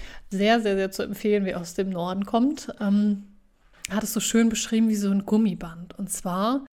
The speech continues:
wir quasi, ja, der Zustand permanent ist, so in so einem angespannten, wie so ein Gummiband Zustand zu sein. Das heißt,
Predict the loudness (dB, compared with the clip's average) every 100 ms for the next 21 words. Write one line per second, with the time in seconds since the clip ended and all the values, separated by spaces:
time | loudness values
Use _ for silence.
0 | _ -14 -6 -4 -4 -8 -8 -4 -2 -2
1 | -4 -6 -8 -8 -8 -10 -10 -4 -2 0
2 | 0 0 0 2 2 0 -4 -6 -8 -4
3 | -4 -4 -6 -6 -8 -6 -4 -4 -4 -8
4 | -8 -8 -6 -6 -4 -2 0 0 2 0
5 | 0 -4 -4 -6 -12 -20 -20 -16 -8 2
6 | 2 2 -6 -10 -12 -4 -4 -4 -10 -10
7 | -10 -4 -4 -4 -8